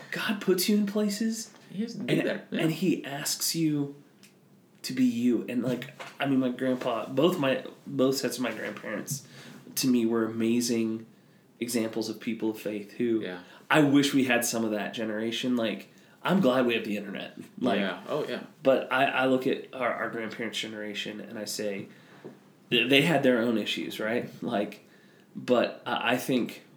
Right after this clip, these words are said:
Speaker 1: one of the things I miss about it is they were able to be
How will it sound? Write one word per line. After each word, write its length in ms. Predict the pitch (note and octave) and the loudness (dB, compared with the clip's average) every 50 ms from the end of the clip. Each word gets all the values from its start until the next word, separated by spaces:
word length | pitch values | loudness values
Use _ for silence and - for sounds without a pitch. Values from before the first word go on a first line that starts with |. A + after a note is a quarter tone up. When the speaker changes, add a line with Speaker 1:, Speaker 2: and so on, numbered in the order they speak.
| - - | -18 -6
Speaker 1:
one 240 | A#2 B2 B2 B2 B2 | -2 2 2 2 2
of 60 | B2+ A#2+ | 2 0
the 100 | A2+ A2 | -2 -2
things 340 | A#2 B2 A#2 A#2 A2+ A2 | -2 -2 -2 -2 -2 -2
I 100 | G#2+ G2 | -2 0
miss 500 | G2 G#2 A#2 A#2 A2 - - - - - - | 0 0 0 -2 -4 -6 -6 -8 -8 -8 -8
about 440 | B2 B2 A2+ A2 G#2+ G#2+ G#2+ G#2+ A2+ | -8 -4 -2 -2 -2 -2 -4 -6 -8
it 220 | B2 - - - - - - - - - - - - _ _ - | -12 -14 -16 -18 -20 -20 -20 -20 -20 -20 -20 -20 -20 _ _ -2
is 760 | A#2+ B2 B2 A2+ A2+ G#2+ G2+ G2+ G2+ G#2+ G#2 - - - - - - - _ _ _ _ - _ _ _ - _ _ _ _ _ _ _ _ _ _ _ _ _ _ _ _ _ _ _ _ _ _ _ _ - - _ _ _ _ _ _ _ _ _ _ _ _ _ | 0 2 2 2 2 2 0 0 -2 -2 -2 -4 -4 -6 -8 -16 -20 -20 _ _ _ _ -20 _ _ _ -20 _ _ _ _ _ _ _ _ _ _ _ _ _ _ _ _ _ _ _ _ _ _ _ _ -20 -20 _ _ _ _ _ _ _ _ _ _ _ _ _
they 140 | - C3+ C#3+ | -8 -8 -4
were 180 | C#3+ C#3 C3 - | -2 -2 -2 -2
able 540 | A#2+ A#2 A2+ A#2 A#2 A2+ A2 G#2+ G#2 G#2 - - _ _ _ _ _ _ _ _ | -4 -4 -6 -2 0 0 0 0 -2 -4 -8 -18 _ _ _ _ _ _ _ _
to 100 | - - | -10 -10
be 560 | G#2+ G#2+ - A2+ A2 A2 A2 G#2+ G#2 G2 G2+ | -8 -4 -4 -2 -2 -2 -2 -4 -4 -8 -10